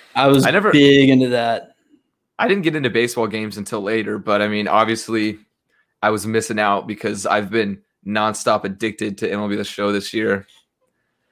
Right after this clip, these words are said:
Speaker 1: Oh, dude, the show's up there with, like, best sports games of all time.
Speaker 2: Dude, it really is. Like,
Speaker 1: This, this
Speaker 2: I
Speaker 1: year's The
Speaker 2: consider
Speaker 1: Show.
Speaker 2: myself a sports video game connoisseur. I usually buy two K, Madden, fifa. I usually buy the latter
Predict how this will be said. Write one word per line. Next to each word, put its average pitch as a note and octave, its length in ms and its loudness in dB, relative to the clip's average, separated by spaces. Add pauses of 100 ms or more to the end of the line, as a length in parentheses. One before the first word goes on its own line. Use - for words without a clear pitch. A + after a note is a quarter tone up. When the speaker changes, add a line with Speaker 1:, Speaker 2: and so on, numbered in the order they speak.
(120)
Speaker 1:
Oh, C#3+ 120 6
dude, C3 200 0
the C3 60 -4
show's D#3 280 0
up C3+ 160 2
there A#2+ 140 0
with, A2 160 -6
like, A2 240 -6
best A2+ 220 -6
sports G#2+ 280 -10
games A2 220 -12
of G2+ 80 -18
all - 120 -14
time. - 360 -18
Speaker 2:
Dude, B2+ 220 2
it E3+ 160 6
really E3+ 340 6
is. G2 320 4
Like, G2+ 380 -2
Speaker 1:
This, C#3+ 320 0
this C#3+ 140 2
Speaker 2:
I - 40 6
Speaker 1:
year's C#3+ 240 2
The C#3 60 -2
Speaker 2:
consider F#3 140 2
Speaker 1:
Show. C3 60 2
Speaker 2:
myself D3 420 0
a B2 60 -6
sports C3 380 -4
video B2+ 260 -2
game B2 240 -6
connoisseur. A#2+ 680 0
I A#2+ 60 6
usually D3 340 0
buy A#2 520 4 (840)
two D#3 160 -8
K, C#3+ 320 2
Madden, A#2+ 540 0
fifa. A#2+ 720 -2 (240)
I G#2+ 100 -4
usually D3+ 300 -2
buy B2+ 240 4
the A2+ 80 -4
latter A2+ 580 0